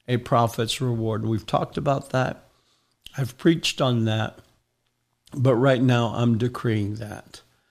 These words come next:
I decree the prophet's reward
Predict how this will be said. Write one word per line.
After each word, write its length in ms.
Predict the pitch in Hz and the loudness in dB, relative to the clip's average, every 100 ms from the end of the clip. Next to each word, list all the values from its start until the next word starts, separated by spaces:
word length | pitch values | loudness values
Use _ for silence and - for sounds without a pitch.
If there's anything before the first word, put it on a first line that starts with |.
| _ _ _ | _ _ _
I 200 | 139 151 | 0 2
decree 420 | 139 139 - 143 | 2 -2 2 2
the 140 | 120 123 | 2 0
prophet's 580 | - 127 127 147 131 147 | 0 2 2 -2 -6 -2
reward 640 | 131 120 117 113 107 | 0 2 0 0 -2